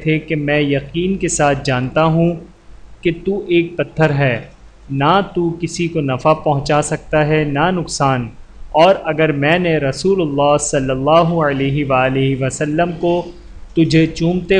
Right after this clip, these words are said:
ہوئے نہ دیکھا ہوتا تو میں تجھے نہ چومتا۔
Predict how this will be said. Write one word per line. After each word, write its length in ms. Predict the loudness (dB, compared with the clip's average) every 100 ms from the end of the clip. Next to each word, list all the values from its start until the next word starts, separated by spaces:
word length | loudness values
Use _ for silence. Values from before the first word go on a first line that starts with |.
| 2
ہوئے 220 | 2 2
نہ 220 | 2 2 0 2
دیکھا 280 | 0 2 0 2
ہوتا 340 | 2 2 2 0 -10 -20 -4
تو 120 | 0
میں 240 | 2 4 2 0
تجھے 300 | 0 2 2
نہ 240 | 2 2 2
چومتا۔ 460 | 0 -2 -2 -4